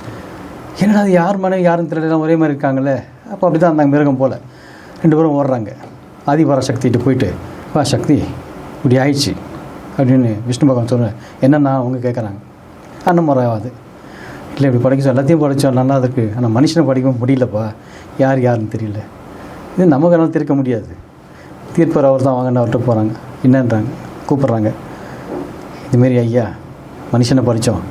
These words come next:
அதுல மாற்றத்தை கொடுக்க முடியல, எல்லாம் ஒரே மாதிரி இருக்காங்க. மிருகத்துக்கு கூட வேற்றுமை இருக்கு, சிங்கம், புலி என்று தெரியுது, யானை தெரியுது, மனுஷன்ல வேற்றுமை இல்லைன்றார்."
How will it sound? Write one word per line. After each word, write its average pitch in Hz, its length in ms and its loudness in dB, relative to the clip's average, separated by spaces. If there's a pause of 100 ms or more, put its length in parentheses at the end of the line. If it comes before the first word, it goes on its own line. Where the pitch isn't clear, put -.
(480)
அதுல 120 160 2
மாற்றத்தை 131 360 2
கொடுக்க 120 220 4
முடியல, 117 220 4
எல்லாம் 123 200 2
ஒரே 123 160 2
மாதிரி 131 220 0
இருக்காங்க. 107 400 -6 (800)
மிருகத்துக்கு 160 340 2
கூட 151 140 4
வேற்றுமை 143 380 4
இருக்கு, 127 360 2
சிங்கம், 143 380 4
புலி 135 240 4
என்று 131 200 2
தெரியுது, 131 320 2
யானை 127 260 4
தெரியுது, 113 240 0 (460)
மனுஷன்ல 131 380 2
வேற்றுமை 117 400 2
இல்லைன்றார்." 104 480 -6